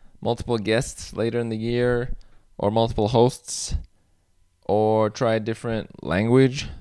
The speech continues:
possibly. Those are a few of the goals for the upcoming year. Some combinations, more combinations, and cool people.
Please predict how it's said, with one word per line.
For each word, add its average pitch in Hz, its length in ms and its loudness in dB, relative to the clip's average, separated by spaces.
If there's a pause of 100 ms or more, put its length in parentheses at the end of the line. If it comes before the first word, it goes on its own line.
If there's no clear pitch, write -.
possibly. 123 760 -4 (1600)
Those 110 240 0
are 104 60 2
a 92 60 2
few 92 380 0 (300)
of 87 280 2
the 90 340 0
goals 90 640 2 (640)
for - 100 -8
the 87 160 -4
upcoming 87 500 -4
year. 90 460 -2 (1400)
Some 110 160 -2
combinations, 107 960 0 (160)
more 120 180 8
combinations, 117 880 2 (960)
and 107 560 4
cool 127 240 6
people. 160 420 6